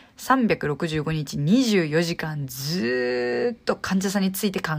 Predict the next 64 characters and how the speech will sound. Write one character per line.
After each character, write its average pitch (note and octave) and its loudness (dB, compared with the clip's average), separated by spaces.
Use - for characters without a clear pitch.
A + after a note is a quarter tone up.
え D#3 2
て D3+ -8
い - -10
ま - -8
す。 - -18
そ - -4
し C4+ -2
て、 C#4 4
ま C#4 2
あ、 C#4 0
当 F4+ 6
の A3+ 4
私 E3 -4
に F3+ -2
つ - -2
い F#3+ 0
て - -8
な - -6
ん - -10
で - -10
す - -14
け - -10
ど、 F#3+ -2
ま D#4 8
あ A#3+ 6
ま C#4 8
あ G3 2
中 A3 0
途 A3+ 4
半 G3+ 4
端 - -6
で E3+ -4
す。 - -2
<laughs> - -4
だ F#3 -4
か F3+ -2
ら、 D#3 0
ま A#3+ 6
あ、 A#3 6
だ B3+ 6
が B3 6
し A3+ -4
か G3 4
し F#3+ -6
で D#3+ -4
す D#3 -4
よ。 D#3 -4
ま D#3 -2
あ、 D#3+ -2
こ F#3 -2
の F3+ -2
中 G3+ 0
途 G#3+ 4
半 G3+ 4
端 E3 -2
が D3+ -2
功 G3+ 2
を E3+ 4
奏 F#3 0
し F3+ -2
て D#3+ -6
な D#3 -6
の D#3+ -6
か、 F#3 4